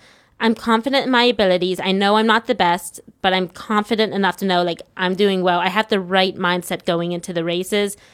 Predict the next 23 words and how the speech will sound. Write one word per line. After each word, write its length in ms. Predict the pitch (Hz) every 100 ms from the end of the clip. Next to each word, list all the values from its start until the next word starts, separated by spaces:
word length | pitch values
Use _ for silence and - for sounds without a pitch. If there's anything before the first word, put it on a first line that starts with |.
| _ _
and 160 | - 247
I 40 |
carry 280 | 247 285 311
that 140 | 247
mindset 340 | 196 185 190 180
with 180 | 190 202
me 140 | 185
around. 420 | 190 214 175 170 _ _ _ -
I 160 | 240 330
know 220 | 285 311
I'm 160 | 262
a 60 | 196
very 260 | 196 202 196
talented 540 | - 196 196 180 185
runner. 560 | 170 196 170 170 170 180
I've 240 | 196 190 190
done 200 | 208 208
things 320 | 208 190 -
most 200 | 185 185
people 380 | 202 - 185 185
couldn't 260 | - 196
even 180 | 190 180
imagine, 680 | 175 196 214 202 170 170